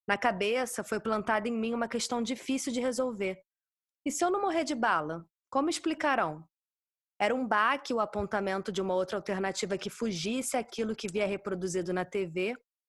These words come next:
ou mesmo presencialmente nos becos da favela, passando por cima de corpos amontoados,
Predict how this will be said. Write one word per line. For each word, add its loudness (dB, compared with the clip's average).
ou 0
mesmo 0
presencialmente -2
nos -2
becos -2
da 2
favela, 0
passando 2
por -10
cima -2
de -2
corpos 0
amontoados, 0